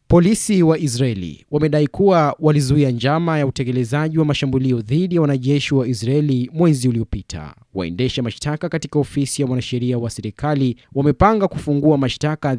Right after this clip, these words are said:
dhidi ya mshukiwa mmoja wa matukio ya kiusalama baadaye hii leo.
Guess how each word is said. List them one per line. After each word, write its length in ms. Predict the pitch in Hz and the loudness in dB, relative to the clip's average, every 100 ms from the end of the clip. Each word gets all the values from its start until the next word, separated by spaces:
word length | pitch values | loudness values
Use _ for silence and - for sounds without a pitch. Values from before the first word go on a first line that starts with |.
| 113 | -6
dhidi 360 | 117 123 196 190 | -2 0 2 2
ya 60 | |
mshukiwa 440 | 165 - 135 151 139 | 0 -2 -2 0 2
mmoja 320 | 139 170 170 | 2 2 4
wa 40 | 151 | 2
matukio 400 | 131 131 - 143 | 0 -2 0 0
ya 60 | |
kiusalama 720 | 131 123 - 117 151 151 131 117 | 0 -4 -4 -2 0 0 -2 -4
baadaye 500 | 131 139 127 117 95 | -2 -2 -2 -4 -6
hii 180 | 120 104 | -8 -4
leo. 360 | 139 143 82 | 0 0 -2